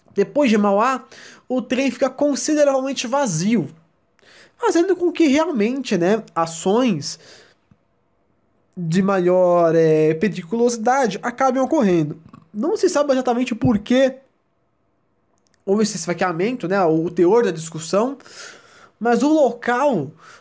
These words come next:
por ter uma quantidade mínima de pessoas ali pra intervir, interferir, pode ser sim um dos motivos pra que esse crime tenha ocorrido, né? É,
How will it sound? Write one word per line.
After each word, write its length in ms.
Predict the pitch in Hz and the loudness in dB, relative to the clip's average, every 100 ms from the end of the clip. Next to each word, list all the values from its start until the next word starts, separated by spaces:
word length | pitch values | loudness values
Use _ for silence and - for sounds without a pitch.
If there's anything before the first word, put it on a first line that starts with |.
| _ - | _ -4
por 200 | 226 214 | -2 -2
ter 460 | 208 240 269 277 | -2 0 2 0
uma 160 | 220 240 | -2 -4
quantidade 420 | 240 214 240 233 | -4 0 0 2
mínima 480 | 208 202 285 359 254 | 2 2 2 2 0
de 80 | 226 | 0
pessoas 600 | 220 208 - 214 202 170 | 0 -2 0 0 0 0
ali 340 | 165 208 247 - - _ _ | 0 0 0 -4 -16 _ _
pra 260 | 185 185 180 | -4 -2 0
intervir, 840 | 185 180 160 175 143 131 202 254 | -2 -4 -2 0 0 -2 -2 0
interferir, 840 | 175 165 170 160 156 151 262 240 160 - - _ _ _ | -2 0 0 -2 -4 0 0 0 -2 -10 -20 _ _ _
pode 320 | 247 262 294 | 0 2 2
ser 380 | 302 - 277 269 | -2 -2 0 0
sim 540 | - - 226 220 262 262 - - - | -2 -4 -2 -2 -2 -6 -14 -20 -10
um 160 | 226 | -4
dos 240 | 208 226 208 | -2 0 0
motivos 1080 | 220 294 294 - - 254 311 202 160 147 | 0 0 -2 -6 0 2 2 0 -2 -4
pra 260 | - 180 185 | -2 0 0
que 640 | 180 - 196 185 185 180 185 | -2 -6 -4 -2 0 2 4
esse 420 | 202 202 - 254 | 2 0 -2 -4
crime 380 | - 226 233 240 | -2 0 0 -2
tenha 180 | 247 240 | 0 0
ocorrido, 480 | 277 233 208 160 | 2 2 2 0
né? 280 | 143 156 170 - - - - - | -2 -2 -2 -6 -20 -20 -20 -12
É, 640 | - 165 165 165 160 160 160 | -2 2 4 4 4 2 -2